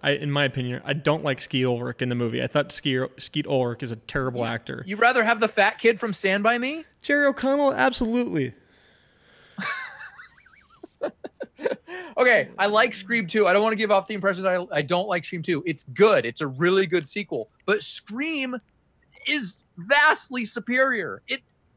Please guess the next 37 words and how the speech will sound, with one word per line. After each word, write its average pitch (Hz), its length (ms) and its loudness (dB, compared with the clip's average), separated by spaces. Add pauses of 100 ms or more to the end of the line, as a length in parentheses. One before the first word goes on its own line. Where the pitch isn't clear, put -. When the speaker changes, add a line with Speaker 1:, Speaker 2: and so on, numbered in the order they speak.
(120)
Speaker 2:
the 240 80 -12
Scream's 294 400 -4
the 247 140 -2
original. 226 460 -4
You 175 160 -8
can't, 330 380 -8
you 208 140 -6
can't 277 320 -4
be 233 140 -2
better 233 360 2
than 208 180 0
the 202 140 -2
original 202 420 -2
by 196 180 0
copying 208 640 -4
the 185 80 -6
format 196 460 -2
of 175 120 -2
the 170 120 -8
original. 147 480 -6 (220)
That's, - 180 -6
that's 180 240 -4
not 220 220 2
how 190 160 2
life 185 320 -2
works. 190 520 -4
Speaker 1:
That's 151 180 6
fair. 110 360 -2
I - 400 -10
mean, 147 200 6 (260)
the 180 120 2
ending 185 460 6
of 123 520 0
Scream 127 340 0
Two 123 320 2 (400)
is 135 300 0 (300)
terrible. 113 680 -2